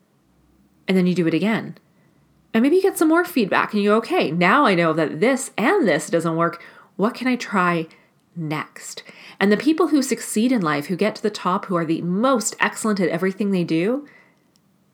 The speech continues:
they're there because they didn't quit. You have to keep going. You have to keep working, persevering through all of that to get the golden carrot at the end.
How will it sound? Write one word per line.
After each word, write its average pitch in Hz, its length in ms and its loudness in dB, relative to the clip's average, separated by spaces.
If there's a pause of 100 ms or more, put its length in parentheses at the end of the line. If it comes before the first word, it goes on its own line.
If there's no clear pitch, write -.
(120)
they're 208 200 2
there 226 180 4
because 220 460 -2 (200)
they 170 120 0
didn't 185 560 -4 (840)
quit. - 540 -6 (1200)
You 196 120 0
have 214 420 -2
to 208 80 -2
keep 190 320 -4
going. 190 320 2
You 151 100 0
have 170 200 -2
to 196 80 -6
keep 220 200 -4
working, 165 320 -2
persevering 175 640 -2
through - 340 -4 (140)
all 285 500 4
of 180 120 0
that 147 420 -2 (1080)
to 214 100 -2
get 196 200 0
the 202 60 0
golden 185 380 -2
carrot 151 300 -6
at 175 140 -10
the 208 100 0
end. 185 300 -4